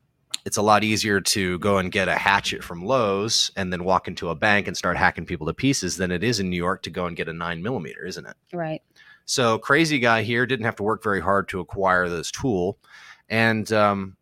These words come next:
Speaker 1: he wanders in, and this gentleman is minding his own business using an A T M when he gets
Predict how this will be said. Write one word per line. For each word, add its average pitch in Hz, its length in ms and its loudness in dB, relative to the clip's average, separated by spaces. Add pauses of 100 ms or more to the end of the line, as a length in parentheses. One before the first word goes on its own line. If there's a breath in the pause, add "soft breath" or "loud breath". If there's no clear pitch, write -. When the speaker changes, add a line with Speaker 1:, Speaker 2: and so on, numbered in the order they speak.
(160)
Speaker 1:
he 107 140 -10
wanders 117 440 2
in, 113 280 0
and 104 160 -4
this 110 100 -4
gentleman 123 360 0
is 98 140 -4
minding 104 240 0
his 92 120 -6
own 98 140 -4
business 95 360 -4
using 92 240 -4
an 87 80 -4
A 87 100 -4
T 104 200 -4
M 107 300 0
when 90 120 -2
he 92 80 -4
gets 87 260 -8